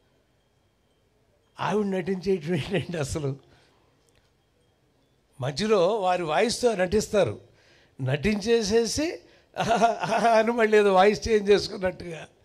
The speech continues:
ఏంటండి అది? చూస్తాంది రంగారావు గారిని ఆవిడ అని అనిపిస్తుందండి.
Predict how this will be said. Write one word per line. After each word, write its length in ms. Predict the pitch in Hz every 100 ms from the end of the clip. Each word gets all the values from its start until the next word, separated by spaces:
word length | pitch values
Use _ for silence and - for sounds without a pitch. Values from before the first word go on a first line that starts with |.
| _ _ _ _ _ _ _ -
ఏంటండి 580 | 143 - 214 226 214
అది? 320 | 202 196 196 - _ _ _ _ _ _ _ _ _ _ _ _ _ _
చూస్తాంది 680 | - 156 220 - 247 247 240
రంగారావు 560 | 196 190 226 240 240 233
గారిని 220 | 226 240
ఆవిడ 340 | 220 220 220
అని 160 | 220 208
అనిపిస్తుందండి. 600 | 185 160 - 131 101